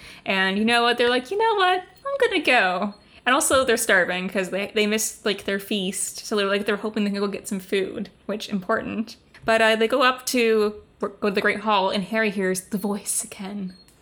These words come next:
And Harry, like, describes him as being, like, it, it chills him, but he, it also excites him. I feel like Harry and co just, like, they love that mystery of, like, knowing things. Like, Harry's just like,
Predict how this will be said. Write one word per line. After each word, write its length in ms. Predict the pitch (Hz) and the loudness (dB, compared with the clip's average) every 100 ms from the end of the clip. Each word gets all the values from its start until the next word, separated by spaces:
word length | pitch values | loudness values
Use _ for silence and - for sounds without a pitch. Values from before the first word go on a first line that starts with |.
| - | -8
And 80 | 196 | -2
Harry, 240 | 254 302 370 | 0 2 2
like, 280 | 269 240 | 0 0
describes 400 | 247 254 370 302 | 0 0 0 0
him 120 | 392 349 | -2 -4
as 100 | - | -2
being, 260 | 240 220 | -2 0
like, 140 | 208 208 | -2 -4
it, 100 | - | -4
it 160 | 202 | -4
chills 380 | - 247 240 294 | -4 0 0 0
him, 160 | 208 190 | -2 -4
but 100 | 202 | -4
he, 160 | 202 | -4
it 220 | - 214 | 0 0
also 240 | 208 208 226 | 0 -2 -2
excites 560 | 196 - 202 196 - | -2 -2 -2 -2 -4
him. 300 | - 311 349 - - - - | -2 -2 -6 -12 -20 -12 -6
I 80 | 220 | -2
feel 140 | 294 | -2
like 100 | - | -2
Harry 400 | 254 233 254 277 | 0 2 2 0
and 220 | - 220 | 0 0
co 240 | 220 214 208 | 0 0 0
just, 300 | 202 202 - | -2 -4 -4
like, 180 | 196 202 | -4 -2
they 100 | 190 | -2
love 220 | 226 254 | -2 0
that 240 | 226 - | -2 0
mystery 480 | 196 208 - 185 - | -4 -4 -6 -6 -6
of, 140 | - | -6
like, 120 | 190 196 | -4 -4
knowing 500 | 190 208 208 190 185 | -2 -2 -2 -4 -6
things. 520 | - - - - - | -10 -14 -16 -14 -8
Like, 140 | 220 | -6
Harry's 320 | 240 226 220 | 0 0 0
just 240 | 226 220 - | -4 -6 -2
like, 240 | 190 180 | -2 -4